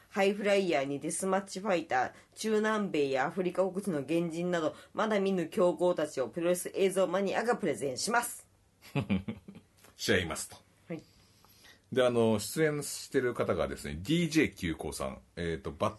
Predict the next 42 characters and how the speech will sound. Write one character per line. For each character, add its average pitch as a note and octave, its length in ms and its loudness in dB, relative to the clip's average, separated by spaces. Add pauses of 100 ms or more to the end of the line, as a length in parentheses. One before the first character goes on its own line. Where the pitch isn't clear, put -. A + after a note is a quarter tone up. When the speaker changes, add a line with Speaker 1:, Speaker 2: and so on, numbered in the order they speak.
(120)
Speaker 2:
ド C#3 100 0
ガ B2+ 100 0
イ F2 80 0
ナ D#2+ 140 -2
ベ - 80 -8
さ - 140 -12
ん、 - 40 -18 (1300)
タ D#3+ 120 2
カ B2+ 120 2
中 E2 220 -2
山 D#2 200 -4
さ - 200 -10 (840)
ん、 - 20 -18
Speaker 1:
う F3+ 40 -16
ん。 F3+ 240 -14
Speaker 2:
フ A2+ 80 -2
リ G#2+ 100 4
ー - 20 2
バ D2+ 120 0
ー - 40 -6
ズ。 - 120 -16 (840)
Speaker 1:
あ D3+ 60 -14
っ D#3 100 -16
た G#3 100 2
も G#3 140 4
つ G#3 140 -6
じ G3+ 80 0
ゃ F#3+ 40 0
な F3 100 -4
い D3+ 40 -4
ん A2 60 -8
だ。 - 60 -18 (420)
Speaker 2:
フ B2 100 0
リ A#2 80 0
ー F#2 60 -2
バ - 100 0
ー - 20 -4
ズ - 100 -6
で G2 40 -10
す。 - 240 4
Speaker 1:
は G3 40 4 (360)
い。 - 40 -8